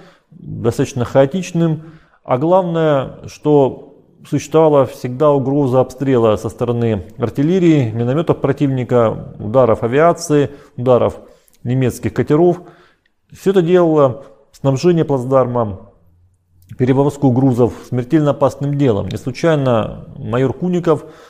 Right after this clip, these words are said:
тот человек, который возглавлял первый высадившийся на Малую Землю отряд,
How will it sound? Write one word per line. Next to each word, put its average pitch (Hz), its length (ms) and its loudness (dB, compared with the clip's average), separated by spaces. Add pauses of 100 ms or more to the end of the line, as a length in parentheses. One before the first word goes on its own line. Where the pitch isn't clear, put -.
(460)
тот 143 160 0
человек, 135 220 0
который 120 260 -2
возглавлял 123 540 2
первый 107 760 -2 (120)
высадившийся 110 640 -2
на 117 120 0
Малую 107 260 0
Землю 101 320 -2
отряд, 165 380 0